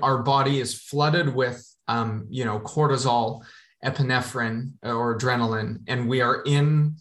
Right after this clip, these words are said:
the state of, of physical preparation to fight, flight, or freeze, there is that the logical, creative thinking brain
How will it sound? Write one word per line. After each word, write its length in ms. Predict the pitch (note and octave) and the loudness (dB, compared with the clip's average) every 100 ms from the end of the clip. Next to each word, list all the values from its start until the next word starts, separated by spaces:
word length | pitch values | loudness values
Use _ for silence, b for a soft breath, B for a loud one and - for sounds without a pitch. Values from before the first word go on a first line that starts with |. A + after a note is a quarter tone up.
| b b _ - | b b _ -10
the 220 | B2 C3+ | -6 -4
state 400 | - - C#3+ B2+ | -2 0 2 2
of, 280 | A#2+ G#2+ - - | 0 -4 -8 -8
of 200 | A#2 - - | -8 -8 -16
physical 560 | - - D3+ D#3+ D#3 | -8 -2 0 2 0
preparation 600 | D3 D3+ - C#3 B2 C#3+ A#2+ | 2 0 2 0 0 -2 -4
to 80 | A#2 | -6
fight, 360 | - A#2+ A#2 | -2 -2 -2
flight, 280 | - B2 B2 | -6 -4 -2
or 100 | A#2 | -4
freeze, 640 | A#2 - D3 A#2 A2+ - b b b _ | -6 -4 -2 -2 -4 -6 b b b _
there 480 | C3 C3+ C3+ C#3 - - | 0 4 4 2 0 0
is 260 | D3 B2 | 0 0
that 240 | C3 C3+ C#3 | 0 0 0
the 80 | |
logical, 720 | C3 C3+ C#3+ D3 D#3 D3 C3+ | 0 4 4 4 0 0 -2
creative 520 | - - C3 B2+ C3 A2+ | -2 -2 0 2 0 -2
thinking 460 | - C3+ A#2+ A#2 | -4 -4 -2 -4
brain 440 | G#2+ B2 A#2+ A2 | -2 -2 -2 -4